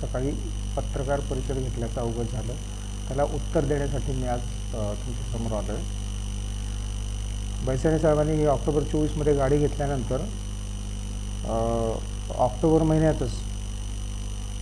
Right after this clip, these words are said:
त्यांची गाडी आपल्याकडे इन्शुरन्स, इन्शुरन्स क्लेमसाठी, इन्शुरन्सच्या against-मध्ये ॲक्सिडेंटच्या क्लेमसाठी काम करण्यासाठी आली होती. त्या गाडीचं क्ले-, अ, ती गाडी आली होती आपल्याकडे तीन दहा,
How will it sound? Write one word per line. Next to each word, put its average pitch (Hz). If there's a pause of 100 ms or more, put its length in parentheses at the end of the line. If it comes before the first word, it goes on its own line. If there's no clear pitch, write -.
(400)
त्यांची 127
गाडी 143
आपल्याकडे 143
इन्शुरन्स, 147 (800)
इन्शुरन्स 147
क्लेमसाठी, 143 (760)
इन्शुरन्सच्या 143
against-मध्ये 131
ॲक्सिडेंटच्या 135
क्लेमसाठी 135 (400)
काम 135
करण्यासाठी 131
आली 131
होती. 104 (1120)
त्या 160
गाडीचं 147
क्ले-, 151
अ, 120
ती 139
गाडी 139
आली 139
होती 147
आपल्याकडे 139
तीन 151
दहा, 143